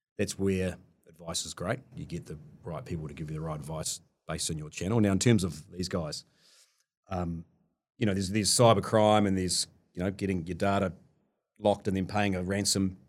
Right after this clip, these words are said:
to release that, but there's also the, on the supply side, you know, these, they have the ability to shut down supply and production, and, you know, I've, I've been through that with a, with a, with a large supply business where we couldn't,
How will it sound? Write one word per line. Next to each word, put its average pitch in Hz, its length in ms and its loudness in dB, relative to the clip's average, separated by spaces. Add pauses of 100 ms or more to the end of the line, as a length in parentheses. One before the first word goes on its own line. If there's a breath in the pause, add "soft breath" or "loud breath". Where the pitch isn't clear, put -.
(180)
to - 100 -4
release 160 200 6
that, 113 160 4
but 85 60 -8
there's 92 140 -2
also 113 300 6
the, 95 240 0 (360 loud breath)
on 107 120 2
the 95 60 0
supply 104 440 2
side, 98 480 2 (880)
you 90 80 -10
know, 87 80 -2
these, 90 220 -2
they 92 100 -4
have 95 80 -4
the 90 60 -2
ability 92 240 -2
to 85 140 -6
shut - 300 -2
down 92 400 0 (580)
supply 170 520 8
and 107 120 6
production, 113 800 4
and, 90 500 -4 (120)
you 95 100 -4
know, 85 140 -8 (240)
I've, 87 140 -8
I've 87 160 -8
been 92 160 0
through 123 200 6
that 120 180 8
with 98 140 2
a, 92 120 2 (480)
with 104 140 -8
a, 98 80 -2
with 98 160 -2
a 95 40 0
large 95 340 0
supply 95 340 0
business 90 420 0
where 90 300 0 (320 soft breath)
we 101 120 0
couldn't, 98 440 0